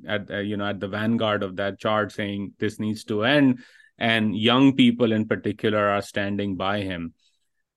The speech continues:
How would you then sort of respond to that, to your point about the military being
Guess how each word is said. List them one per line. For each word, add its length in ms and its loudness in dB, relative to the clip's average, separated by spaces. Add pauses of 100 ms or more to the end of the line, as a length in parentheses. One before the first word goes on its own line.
(160)
How 180 4
would 180 8
you 460 4 (280)
then 580 4
sort 220 4
of 220 -4
respond 600 2
to 120 2
that, 320 -2 (200)
to 80 -2
your 160 0
point 420 -2
about 440 -2
the 80 -6
military 480 -4
being 680 -6